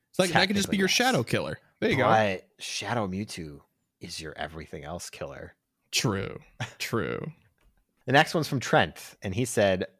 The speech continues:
Speaker 2: "For the most part, I purify every shadow, the only exceptions being the shadow legendaries, but only because I don't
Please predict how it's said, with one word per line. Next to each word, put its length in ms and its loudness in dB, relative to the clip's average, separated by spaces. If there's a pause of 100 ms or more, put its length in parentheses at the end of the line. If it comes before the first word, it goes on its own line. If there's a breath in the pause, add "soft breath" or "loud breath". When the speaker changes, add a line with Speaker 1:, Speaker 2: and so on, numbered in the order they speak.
Speaker 2:
"For 120 -2
the 60 2
most 240 4
part, 200 6
I 100 8
purify 440 4
every 280 2
shadow, 520 -2
the 120 -6
only 260 0
exceptions 540 -2
being 380 -4
the 100 -8
shadow 320 0
legendaries, 720 -6 (320)
but 80 -2
only 180 4
because 380 2
I 120 -2
don't 360 2